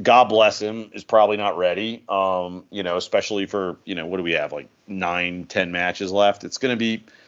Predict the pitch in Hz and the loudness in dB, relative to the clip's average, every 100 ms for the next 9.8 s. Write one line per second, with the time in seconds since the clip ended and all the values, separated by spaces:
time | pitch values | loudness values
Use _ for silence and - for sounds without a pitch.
0 | _ _ - 147 156 196 240 185 - - | _ _ 0 2 4 2 4 4 2 -2
1 | 104 92 92 95 87 82 80 90 82 104 | -4 -4 -6 -10 -12 -12 -10 -8 -4 -4
2 | 98 113 110 101 - 127 135 120 120 113 | -4 -6 -6 -8 -6 -2 0 2 2 0
3 | - 117 113 104 104 95 101 98 90 - | 2 4 4 0 -6 -6 -4 -6 -8 -2
4 | 104 98 95 92 78 - 98 104 - 87 | 0 0 0 -2 -6 -2 0 0 -2 -6
5 | 82 90 85 82 82 73 - 90 85 80 | -6 -6 -6 -6 -8 -8 -4 -2 -2 -10
6 | _ _ _ _ _ 120 117 107 - 104 | _ _ _ _ _ 4 4 0 -4 2
7 | 95 90 82 80 101 110 127 135 117 92 | 2 2 0 -8 -12 -2 2 2 0 -4
8 | 87 90 92 95 90 90 85 - 98 87 | -4 -6 -8 -8 -12 -12 -10 -6 -6 -6
9 | 85 80 - 113 104 92 - | -12 -14 -6 0 2 0 -4